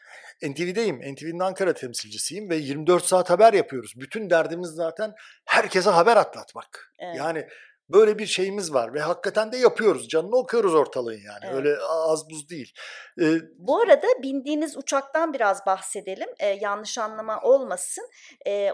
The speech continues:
Speaker 2: o zaman işte bugün, e, Cumhurbaşkanı'nın kullandığı gibi özel uçak, e, filoları, e, böyle salon salomanje, e, ş-, büyük uçaklar yok. E, hatırlıyorum küçük uçaklar vardı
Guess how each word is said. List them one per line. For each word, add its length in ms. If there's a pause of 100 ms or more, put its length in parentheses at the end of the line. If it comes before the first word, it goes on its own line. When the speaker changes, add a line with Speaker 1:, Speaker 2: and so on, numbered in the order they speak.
(140)
Speaker 2:
o 140
zaman 560
işte 360
bugün, 380
e, 440
Cumhurbaşkanı'nın 880
kullandığı 600
gibi 280
özel 400 (120)
uçak, 360
e, 220
filoları, 800 (300)
e, 120
böyle 200
salon 360
salomanje, 960
e, 240
ş-, 420
büyük 220
uçaklar 580
yok. 360 (340)
E, 340
hatırlıyorum 560
küçük 280
uçaklar 520
vardı 300